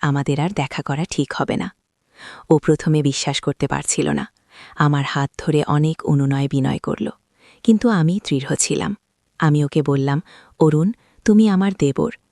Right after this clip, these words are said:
এই সম্পর্কটা ভুল। আমি আর এভাবে বাঁচতে পারব না। আমি আমার ভুল বুঝতে পেরেছি।" অরুণ সেদিন খুব কষ্ট পেয়েছিল। আমার সাথে অনেকক্ষণ ধরে তর্কের পর শেষে মুখ কালো করে আমার ঘর থেকে বেরিয়ে গেল।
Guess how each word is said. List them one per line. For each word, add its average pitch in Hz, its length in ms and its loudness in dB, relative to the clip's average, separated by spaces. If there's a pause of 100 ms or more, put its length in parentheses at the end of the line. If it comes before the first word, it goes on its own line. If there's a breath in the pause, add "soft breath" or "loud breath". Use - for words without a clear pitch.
(240)
এই 165 120 4
সম্পর্কটা 147 680 -2
ভুল। 143 320 0 (580 loud breath)
আমি 208 300 4
আর 226 100 2
এভাবে 180 340 0
বাঁচতে 143 380 -2
পারব - 300 -4
না। 226 200 -4 (340)
আমি 143 300 2
আমার 139 240 0
ভুল 170 340 -2
বুঝতে - 320 0
পেরেছি।" - 440 -4 (960)
অরুণ 226 260 6
সেদিন 233 320 4
খুব - 280 0
কষ্ট - 300 -2
পেয়েছিল। - 480 -2 (460)
আমার 143 240 2
সাথে 156 360 -2
অনেকক্ষণ 143 500 2
ধরে 147 240 0
তর্কের 139 400 0
পর 143 200 2 (280 loud breath)
শেষে 160 320 2
মুখ 143 280 4
কালো 139 240 0
করে 143 320 0
আমার 139 280 0
ঘর 139 240 -2
থেকে 185 240 0
বেরিয়ে 143 380 2
গেল। - 180 -2